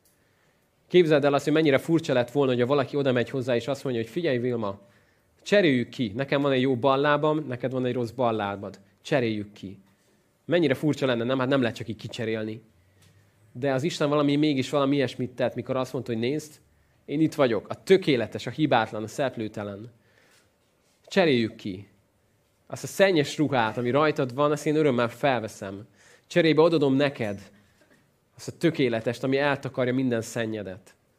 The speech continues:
A bűneidet magamra veszem, hogy én odaadjam neked az Istennek az igazságát."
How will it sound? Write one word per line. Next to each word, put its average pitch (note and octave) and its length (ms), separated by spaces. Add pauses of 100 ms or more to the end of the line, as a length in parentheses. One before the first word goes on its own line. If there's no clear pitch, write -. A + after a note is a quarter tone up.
(640)
A - 80
bűneidet C3+ 760
magamra D#3+ 480
veszem, G#2 520 (380)
hogy C3 140
én C3+ 120
odaadjam C3+ 300
neked A#2+ 240
az A2+ 100
Istennek A#2 320
az A2+ 120
igazságát." G2 840